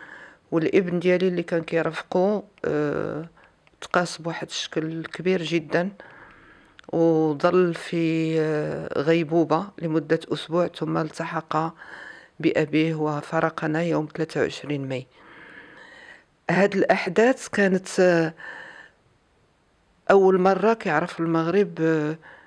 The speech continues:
آه، يعني ضربة إرهابية من هاد الحجم، والكل كان في غفلة عن هذا الأمر. وأنا بصفة شخصية كنت كنعتقد على أن،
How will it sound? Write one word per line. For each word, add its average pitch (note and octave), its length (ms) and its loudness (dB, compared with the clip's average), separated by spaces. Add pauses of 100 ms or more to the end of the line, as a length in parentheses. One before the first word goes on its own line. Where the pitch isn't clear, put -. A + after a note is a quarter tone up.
(320)
آه، D3+ 560 -4
يعني D3 260 -2
ضربة E3 280 4
إرهابية E3 560 0
من D3 120 -2
هاد D3+ 160 -4
الحجم، A3+ 440 -2 (1120)
والكل E3 1300 2
كان G3 240 2
في - 340 -8
غفلة F#3+ 440 2
عن D#3+ 720 0
هذا D#3+ 440 0
الأمر. F3+ 640 0 (720)
وأنا E3 1000 0
بصفة F3+ 320 0
شخصية G3 500 0
كنت F#3+ 280 -4
كنعتقد E3 640 0
على D3+ 160 2
أن، D#3+ 360 2